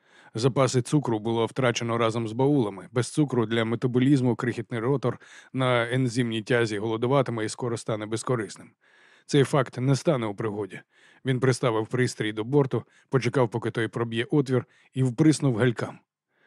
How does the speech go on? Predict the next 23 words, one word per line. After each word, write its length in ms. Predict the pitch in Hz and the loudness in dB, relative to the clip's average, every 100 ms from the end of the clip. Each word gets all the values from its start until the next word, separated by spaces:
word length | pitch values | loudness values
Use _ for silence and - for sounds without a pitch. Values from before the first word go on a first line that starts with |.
| _ _ _ _ - | _ _ _ _ 2
Павук 440 | 123 131 123 - _ - | 4 4 2 -8 _ -4
побачив 400 | 127 120 107 110 | 0 2 0 -2
ферму. 540 | - - 113 92 - - _ _ _ _ - | -4 0 0 0 -16 -20 _ _ _ _ 0
Він 140 | 135 | 4
навряд 340 | 139 139 151 - | 6 6 4 2
чи 100 | 117 | -4
міг 160 | 110 | -4
бути 240 | 110 113 110 | -4 -4 -4
більш 300 | 110 104 95 | -4 -6 -2
здивованим. 560 | 120 110 95 92 92 | 0 0 -2 -6 -14
Це 160 | - 131 | -6 -2
точно 320 | 151 147 123 | 0 0 -2
був 200 | 107 110 - _ | -4 -6 -8 _
сільськогосподарський 1080 | - 139 - 131 123 123 131 104 110 - 113 | 0 0 2 0 2 0 -2 -2 -4 -4 -2
район. 260 | 113 101 - _ _ _ _ - | -2 -6 -16 _ _ _ _ 2
Милі 260 | 151 160 | 4 6
іграшкові 560 | 127 113 113 - 135 120 | 6 4 2 2 2 2
сільські 400 | - 127 - 139 | 0 -2 -2 -2
городи 420 | 110 131 156 104 | 0 2 2 0
під 160 | 98 110 | -4 -6
кам'яним 580 | 113 110 110 117 120 110 | -6 -4 -4 -2 -2 -2
блакитним 480 | 113 - 107 113 | -4 -2 -6 -6
склепінням, 640 | 110 127 123 - 107 92 | -6 -2 -2 -4 -8 -10